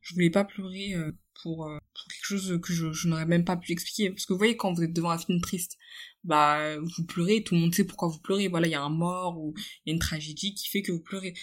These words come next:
Alors que là, devant Joker, j'aurais pas su expliquer pourquoi je pleurais. Et moi, ça m'a fait peur parce que je me suis dit, « Bah, moi-même, je comprends pas. » Et, je... et vous voyez, j'étais un peu dans ce truc de la honte, je pleure pour ça, et cetera. Donc vraiment, j'ai très mal vécu la séance, entre guillemets. Vraiment, j'ai, après, j'ai repleuré quand j'étais chez moi parce que, ben,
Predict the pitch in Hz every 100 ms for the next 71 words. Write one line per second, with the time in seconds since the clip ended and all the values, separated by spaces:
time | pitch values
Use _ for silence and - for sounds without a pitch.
0 | - - 160 - 247 233 185 170 165 165
1 | 240 208 165 156 151 - 226 - 254 -
2 | - - - 202 - 185 - 208 - 175
3 | 160 180 269 - 170 165 156 160 247 -
4 | 165 139 139 - 135 - 240 - - 160
5 | - - 214 165 151 160 185 208 - 170
6 | 165 - 190 220 220 - - 175 190 214
7 | 170 180 175 220 208 - - 180 175 151
8 | - 180 190 - - - 165 170 - -
9 | 160 160 170 - 170 170 - 160 165 170
10 | 190 196 165 160 151 151 - _ _ _
11 | - - 190 185 175 - 165 - 151 170
12 | - 165 156 156 160 214 160 160 175 185
13 | 160 - 151 180 151 147 165 165 165 165
14 | 170 156 - 165 156 170 - - -